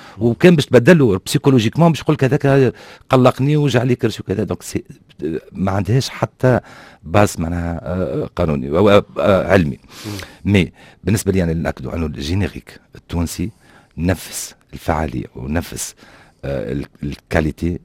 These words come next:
Speaker 2: متاع، آه، آه، الأدوية، آه، المستوردة، الأدوية اللي، آه،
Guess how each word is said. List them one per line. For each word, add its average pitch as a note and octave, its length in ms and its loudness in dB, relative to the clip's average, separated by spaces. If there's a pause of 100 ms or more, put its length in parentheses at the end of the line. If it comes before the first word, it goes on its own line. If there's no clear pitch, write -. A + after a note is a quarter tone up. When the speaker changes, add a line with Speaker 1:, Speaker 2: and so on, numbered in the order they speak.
(100)
Speaker 2:
متاع، D2+ 460 -10
آه، B1 340 -6
آه، G#1+ 880 -8 (920)
الأدوية، D#2+ 840 0
آه، E2 140 -2
المستوردة، C#2+ 800 -4
الأدوية D2+ 340 -2
اللي، C#2 280 -4
آه، A1 1080 -12